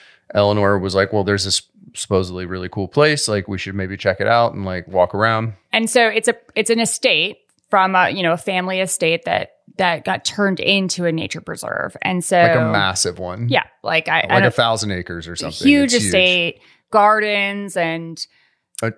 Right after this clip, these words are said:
Speaker 1: a Japanese garden and
Speaker 2: and
Speaker 1: a Japanese
Speaker 2: house,
Speaker 1: tea house.
Speaker 2: tea house, like, all in
Speaker 1: Really
Speaker 2: pristine
Speaker 1: cool shit. Some old lumber baron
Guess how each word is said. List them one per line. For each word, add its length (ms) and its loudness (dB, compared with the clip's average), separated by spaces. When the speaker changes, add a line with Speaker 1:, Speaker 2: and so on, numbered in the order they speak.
Speaker 1:
a 60 -4
Japanese 480 0
garden 460 0
and 100 -4
Speaker 2:
and 120 0
Speaker 1:
a 40 -6
Japanese 420 0
Speaker 2:
house, 100 -6
Speaker 1:
tea 140 -4
house. 300 0
Speaker 2:
tea 140 -2
house, 560 0
like, 280 0
all 300 6
in 160 -2
Speaker 1:
Really 280 2
Speaker 2:
pristine 60 -6
Speaker 1:
cool 220 2
shit. 300 0
Some 180 0
old 300 0
lumber 280 0
baron 480 0